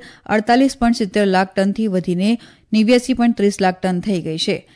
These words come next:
જ્યારે ડાય એમોનિયમ ફોસ્ફેટની આયાત તેતાળીસ પોઇન્ટ નવ લાખ ટનથી વધીને સો-, સાહીઠ પોઇન્ટ સોળ લાખ ટન થઈ ગઈ છે.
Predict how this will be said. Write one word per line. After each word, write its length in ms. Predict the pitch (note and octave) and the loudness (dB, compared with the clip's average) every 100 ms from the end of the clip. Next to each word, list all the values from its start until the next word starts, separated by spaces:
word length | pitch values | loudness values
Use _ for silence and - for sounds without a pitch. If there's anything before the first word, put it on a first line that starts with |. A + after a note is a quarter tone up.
| _ F3+ | _ -4
જ્યારે 220 | G3 F3+ | -2 2
ડાય 240 | F#3+ G3+ G3+ | 2 2 0
એમોનિયમ 420 | G3 F#3+ F#3+ G3+ | -2 -2 -2 -2
ફોસ્ફેટની 580 | G3+ F#3 - F#3 F#3+ F3+ | -2 -4 -2 -4 -2 -4
આયાત 340 | F3 F#3+ G#3 | -2 0 0
તેતાળીસ 720 | A3+ - - G#3+ G3+ G#3+ - | -4 -8 -8 -2 2 2 0
પોઇન્ટ 200 | A3 A3+ G3+ | -2 0 0
નવ 160 | G3 | 0
લાખ 180 | G#3+ F#3 F#3 F#3+ | 2 0 -2 -4
ટનથી 300 | F#3 F#3 F3+ | -4 -2 -4
વધીને 420 | F3 F#3+ G3 F3 - | -2 -2 -4 -6 -8
સો-, 180 | A3 F#3+ - _ _ - | -6 -6 -10 _ _ -2
સાહીઠ 340 | A#3 A#3+ B3+ | 4 4 4
પોઇન્ટ 260 | B3 B3+ B3 | 2 2 2
સોળ 260 | - G#3 G3+ | 2 2 4
લાખ 200 | F#3+ F#3+ | 2 0
ટન 180 | F#3 F3+ | -4 -4
થઈ 200 | F3+ F3+ | -4 -6
ગઈ 180 | D#3+ D#3 | -6 -8
છે. 240 | - F#3 | -6 -8